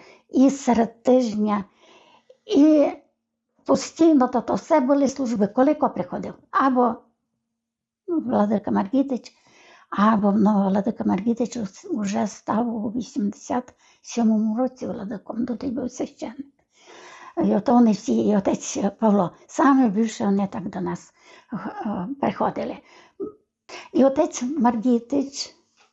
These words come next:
Володимир із Берегова,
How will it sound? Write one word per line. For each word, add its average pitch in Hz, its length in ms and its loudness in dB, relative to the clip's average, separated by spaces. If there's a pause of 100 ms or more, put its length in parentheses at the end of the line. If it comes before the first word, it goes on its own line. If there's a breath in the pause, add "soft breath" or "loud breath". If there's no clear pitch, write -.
Володимир 190 600 2 (1160)
із 302 180 0
Берегова, 196 840 0